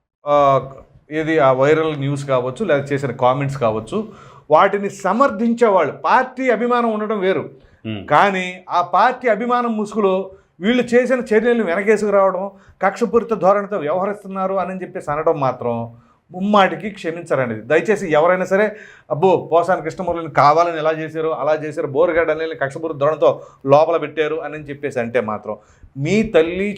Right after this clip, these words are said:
Speaker 1: చెల్లి, మీ ఇంట్లో ఆడపడుచుల్ని కానీ
Speaker 2: మ్మ్.
Speaker 1: ఈ విధంగా ఇదే పోసాని మాట్లాడితే సమర్థిస్తారా? ఇదే బోరుగడ్డ అనిల్ మీ కుటుంబ సభ్యుల గురించి ఈ విధంగా మాట్లాడితే మీరు, "ఓకే, సూపర్, పర్వాలేదు, ఇబ్బంది లేదు, మా పార్టీ ఓడే" అని చెప్పేసి అనుకునే వాళ్ళైతే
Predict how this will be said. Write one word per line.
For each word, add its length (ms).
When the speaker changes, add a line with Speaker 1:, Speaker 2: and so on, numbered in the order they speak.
Speaker 1:
చెల్లి, 360
మీ 180
ఇంట్లో 480
ఆడపడుచుల్ని 760
కానీ 440
Speaker 2:
మ్మ్. 180
Speaker 1:
ఈ 140
విధంగా 600
ఇదే 180
పోసాని 400
మాట్లాడితే 460
సమర్థిస్తారా? 840
ఇదే 160
బోరుగడ్డ 520
అనిల్ 360
మీ 120
కుటుంబ 240
సభ్యుల 340
గురించి 320
ఈ 20
విధంగా 260
మాట్లాడితే 680
మీరు, 160
"ఓకే, 280
సూపర్, 300
పర్వాలేదు, 320
ఇబ్బంది 260
లేదు, 140
మా 120
పార్టీ 280
ఓడే" 240
అని 160
చెప్పేసి 240
అనుకునే 240
వాళ్ళైతే 480